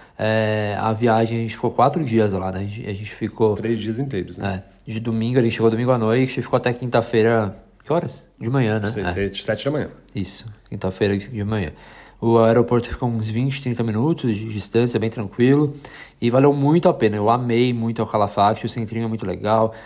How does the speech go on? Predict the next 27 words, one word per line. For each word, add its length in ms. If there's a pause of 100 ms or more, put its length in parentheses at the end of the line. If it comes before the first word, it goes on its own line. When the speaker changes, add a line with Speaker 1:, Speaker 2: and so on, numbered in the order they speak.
(200)
Speaker 1:
Ah, 240
ó, 120 (280)
chocolate, 680 (220)
que, 220
que 140
é 40
uma 160
dica 240
de 80
um 40
lugar 200
bom 160
pra 120
comer 220
chocolate 720
ou 140
alfajor? 520 (340)
Guerreiro, 720 (220)
fica 260
na 280
avenida 300
principal, 460
lá, 80
Libertador, 720 (380)
é 200
muito 480
bom. 300